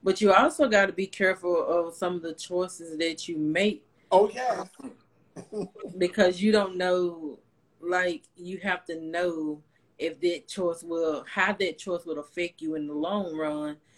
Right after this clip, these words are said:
Speaker 1: And, um, like, for instance, we can choose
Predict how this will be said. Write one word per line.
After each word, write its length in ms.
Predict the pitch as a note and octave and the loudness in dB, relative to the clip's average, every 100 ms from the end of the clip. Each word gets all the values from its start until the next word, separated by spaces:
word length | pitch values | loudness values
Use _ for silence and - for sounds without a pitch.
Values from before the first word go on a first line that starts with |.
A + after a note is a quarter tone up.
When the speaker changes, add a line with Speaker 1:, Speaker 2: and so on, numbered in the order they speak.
| _ _ - | _ _ -8
Speaker 1:
And, 320 | E3 E3 D3+ - _ _ - | -6 -6 -8 -12 _ _ -10
um, 480 | E3+ E3 D#3+ D3 - _ _ _ _ _ _ _ _ _ _ _ _ _ _ _ _ _ _ _ _ _ - - - - | -8 -6 -8 -8 -12 _ _ _ _ _ _ _ _ _ _ _ _ _ _ _ _ _ _ _ _ _ -20 -20 -14 0
like, 260 | F#3 F3+ | 2 2
for 160 | F3 D#3+ | 0 -6
instance, 380 | F3 F#3 - D#3 | -6 -6 -8 -2
we 160 | F#3+ C4 | 2 2
can 180 | G3+ F3 | 0 -6
choose 840 | - B3 C4+ G#3 D#3+ D3 D#3 - | 0 4 4 4 -2 -12 -12 -14